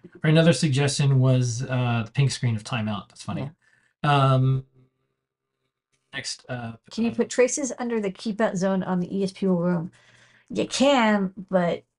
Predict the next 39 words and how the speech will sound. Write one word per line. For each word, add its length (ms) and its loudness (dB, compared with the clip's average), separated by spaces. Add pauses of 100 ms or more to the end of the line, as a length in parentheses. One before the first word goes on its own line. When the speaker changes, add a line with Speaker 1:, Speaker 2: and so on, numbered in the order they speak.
(200)
Speaker 2:
you're 140 -6
not 240 -2
gonna 160 0
have 180 0
a 80 -2
good 180 -2
time. 460 -10
So 300 -4
I 80 -2
would 180 -4
not, 500 -6
Speaker 1:
<laughs> 140 6
Speaker 2:
I 120 0
would 120 -6
not 180 2
recommend 460 -2
it. 220 0
I, 180 -4
you 80 -4
know, 140 -2
keep, 340 -4
keep 240 -6
traces 320 0
out 160 0
of 80 -2
there. 300 -6 (400)
Um, 280 -4
not 220 -2
good 160 -4
for 160 -6
your 540 2
antenna 300 -4
performance 420 -4
and 180 -4
not 220 -6
good 200 -4
for 220 -6
your 160 -6
traces. 560 -12